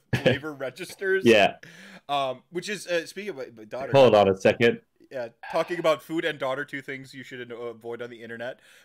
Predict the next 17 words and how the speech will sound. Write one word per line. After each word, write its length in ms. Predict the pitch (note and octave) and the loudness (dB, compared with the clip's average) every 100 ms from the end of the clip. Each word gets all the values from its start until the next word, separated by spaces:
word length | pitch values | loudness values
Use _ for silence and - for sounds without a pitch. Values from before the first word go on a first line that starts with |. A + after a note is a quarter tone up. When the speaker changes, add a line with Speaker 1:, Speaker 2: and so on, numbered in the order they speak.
| - | -4
Speaker 2:
But, 200 | D3 C3+ | -2 0
uh, 260 | B2 A2 - | -2 -4 -6
I, 180 | C3+ C3+ | -6 -6
I've 180 | B2+ C3+ | -6 -6
been, 180 | C3+ A#2+ | -6 -8
like, 200 | B2 A2+ _ | -10 -10 _
just 240 | A#2+ A#2 | -16 -16
crushing 440 | - C3+ A#2+ - B2+ | -14 -8 -8 -8 -10
ramen 320 | A2+ A2+ B2+ | -10 -10 -12
bowls 240 | B2+ C3+ C3 | -12 -12 -14
'cause 160 | B2+ | -16
they 80 | A#2 | -14
were 120 | A2+ A2+ | -12 -12
on 100 | A#2+ | -12
sale 300 | G#2 G#2 A#2 | -12 -12 -12
for, 120 | A#2+ | -14
like, 200 | A2 | -14